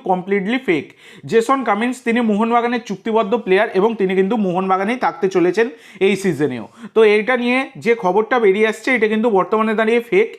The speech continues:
এইটুকুই কিন্তু আমি জানি। তো এর পরবর্তী যে আপডেটটা তোমাদেরকে দিতে চলেছি, সেটা হচ্ছে হরমিপাম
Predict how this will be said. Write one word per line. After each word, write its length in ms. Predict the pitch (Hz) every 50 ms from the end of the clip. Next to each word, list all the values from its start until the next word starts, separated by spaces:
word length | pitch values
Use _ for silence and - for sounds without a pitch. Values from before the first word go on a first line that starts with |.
| - 190
এইটুকুই 340 | 180 185 175 190 202 226 220 190
কিন্তু 140 | 202 185 196 208 202
আমি 100 | 220 165 147
জানি। 200 | 143 120 113 110 107 - _ - - - -
তো 40 | 269 285
এর 60 | 262 -
পরবর্তী 380 | 214 202 208 233 254 254 - 285 247 247
যে 60 | 262 208
আপডেটটা 320 | 160 170 208 233 226 247 247 247
তোমাদেরকে 360 | 233 220 226 226 226 226 254 240 185
দিতে 160 | 185 185 240 233 233
চলেছি, 300 | 254 226 196 185 - 175 165 - - _ _ - 170 175 175
সেটা 160 | 233 233 240 269
হচ্ছে 160 | 254 277 277 208 165
হরমিপাম 440 | 160 170 175 196 208 196 240 254